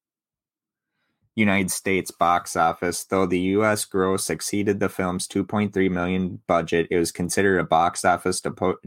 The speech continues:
disappointment by Paramount Pictures, returning a sum of three point three million. This profit amounted to less than one-third of Paramount's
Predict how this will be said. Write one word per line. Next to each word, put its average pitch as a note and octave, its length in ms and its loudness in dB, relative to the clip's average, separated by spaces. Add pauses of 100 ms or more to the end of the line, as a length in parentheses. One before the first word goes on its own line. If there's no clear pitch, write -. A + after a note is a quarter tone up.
disappointment F2 800 -2
by D#2+ 180 2
Paramount F#2 680 0 (140)
Pictures, E2 480 0 (380)
returning G#2 480 2
a F2 220 0 (2000)
sum G2 500 2
of E2+ 380 0
three G#2+ 300 0
point G2 360 -4
three F#2+ 180 0
million. E2 520 -4
This A2 200 0
profit G2+ 480 2
amounted G2 480 0
to F#2 180 -2
less F#2 280 -2
than F2 140 -4
one-third G2 400 0
of F2 160 0
Paramount's F#2+ 680 -2